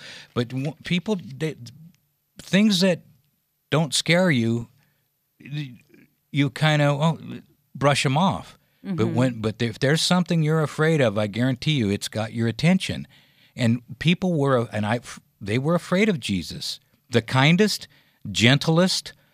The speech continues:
Speaker 1: most merciful, most forgiving person that has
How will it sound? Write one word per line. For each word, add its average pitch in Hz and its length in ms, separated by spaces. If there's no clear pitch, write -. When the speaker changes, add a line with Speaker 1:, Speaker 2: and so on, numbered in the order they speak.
Speaker 1:
most 113 400
merciful, 180 800
most 117 340
forgiving 151 560
person 131 500
that 98 140
has 98 160